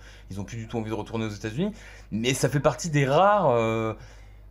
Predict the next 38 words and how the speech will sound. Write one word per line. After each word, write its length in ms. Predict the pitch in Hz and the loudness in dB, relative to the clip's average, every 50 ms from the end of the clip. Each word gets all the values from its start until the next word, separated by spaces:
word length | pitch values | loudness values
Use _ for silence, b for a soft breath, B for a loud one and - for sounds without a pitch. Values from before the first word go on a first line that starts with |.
| - - - - - | -20 -20 -20 -20 -18
qui, 180 | - - 123 - | -14 -14 -6 -2
qui 100 | - 143 | 2 2
arrivent 200 | 131 156 165 156 | 4 4 4 2
à 40 | |
tenir 260 | - - 143 139 127 131 | 2 2 2 2 2 4
bon 220 | 165 214 233 - | 4 4 4 2
et 80 | 123 127 | 0 -2
qui 140 | - - | -4 -6
font 240 | 117 - - 202 202 | -4 0 2 2 4
partie 300 | 196 165 - - - 196 180 | 4 2 2 2 0 0 4
de 60 | 165 | 6
la, 240 | 143 131 123 123 120 | 6 8 6 6 4
de 80 | 120 | 2
la, 60 | 123 117 | 0 -2
de 520 | - - - - 110 110 101 - 80 107 | -4 -6 -16 -16 -14 -14 -14 -14 -12 -10
la 60 | 107 | -8
première 360 | - - - 143 143 143 123 131 | -6 -2 2 2 4 4 4 4
vague 220 | 131 170 165 147 | 4 2 2 2
de 80 | 131 127 | 0 -2
films 240 | - - 139 131 | 0 0 2 2
de 100 | 127 127 | 2 2
genre 160 | 127 139 127 - | 2 2 0 0
français, 360 | - 139 135 - - 135 123 | -2 -4 -2 0 0 -2 -2
quoi. 200 | - 110 104 95 | -2 -2 -4 -4
Enfin, 80 | 90 101 90 | -4 -4 -4
on 80 | 92 | -2
va 80 | 104 117 | 0 2
dire 120 | 113 107 | 2 2
de 40 | 110 | 2
la 80 | 104 104 | 0 0
deuxième, 400 | 113 117 113 127 131 120 107 95 | 0 2 2 2 2 0 0 -2
parce 140 | 107 101 | -6 -8
que 40 | 92 | -8
si 80 | 90 113 | -8 -10
on 60 | 104 | -10
compte 180 | - 107 110 - | -10 -10 -10 -10
les 80 | 110 | -10
B-movies, 480 | 110 110 107 107 110 131 170 185 165 | -10 -8 -8 -8 -6 -6 -6 -6 -8